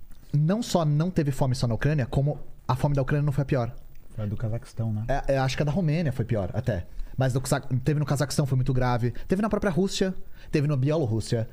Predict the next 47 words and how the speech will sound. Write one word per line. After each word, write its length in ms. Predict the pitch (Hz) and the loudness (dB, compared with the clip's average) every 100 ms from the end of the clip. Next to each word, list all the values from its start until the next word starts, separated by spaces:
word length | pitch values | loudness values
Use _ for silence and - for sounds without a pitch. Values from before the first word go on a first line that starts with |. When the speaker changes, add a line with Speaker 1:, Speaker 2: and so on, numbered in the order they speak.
| 117 | -2
Speaker 2:
Uhum. 120 | 113 | 2
Speaker 1:
teve 160 | 110 | 2
na 60 | 123 | 4
Romênia, 320 | 139 160 170 | 2 2 2
que 80 | 185 | 2
não 80 | 185 | 2
fazia 200 | 170 170 | 2 2
parte 160 | 170 175 | 2 2
da 60 | |
União 140 | 165 170 | 2 2
Soviética. 520 | 160 156 180 - - - - - - - | 2 2 0 0 -2 -4 -8 -10 -6 0
A 120 | 147 | 2
fome 240 | 170 170 | 2 2
não 100 | 160 | 2
tem 120 | 156 | 2
fronteiras. 720 | 151 165 143 143 143 - - - - - - | 2 2 4 4 2 0 0 -2 -4 -4 -2
A 120 | - | 0
catástrofe 540 | 131 131 151 147 135 143 | 2 2 2 2 2 2
climática 500 | - 131 135 165 147 | 2 2 2 0 0
foi 180 | 131 139 | 2 2
determinante 1500 | 110 117 180 - - 175 175 175 175 156 151 165 - 98 82 - - - - | 2 2 2 2 2 2 2 2 2 2 2 2 2 0 0 -4 -6 -2 0
pra 120 | 120 | 2
ter 100 | 113 | 2
essa 140 | - | 0
fome. 320 | - 101 82 - - - - | 2 0 0 -4 -8 -4 0
E 80 | |
aí, 120 | 139 170 | 2 2
quando 260 | 175 202 | 0 2
é 40 | 208 | 2
a 80 | |
primeira 460 | 190 165 156 202 240 | 2 2 2 2 2
vez 520 | 147 131 156 110 - - - | 2 2 2 0 -4 -10 -8
que 100 | - | -2
a 40 | 135 | 2
gente 220 | 143 139 | 2 2
vê 380 | 110 117 139 - - | 2 2 2 -2 -6
algum 260 | - 117 156 | -2 0 0
texto 280 | 151 151 - | 0 0 0
falando, 360 | 147 117 92 - - | 0 2 0 0 0
"Esta 240 | - 131 131 | 2 2 2
fome 200 | 135 131 | 2 2
foi 180 | 131 143 | 2 0
intencional", 640 | 156 165 - 170 117 127 | 2 0 2 2 2 2
e 80 | 139 | 2
aí 100 | 135 | 2
varia 340 | 131 139 123 113 | 2 2 2 2
entre 340 | 123 101 92 | 0 2 0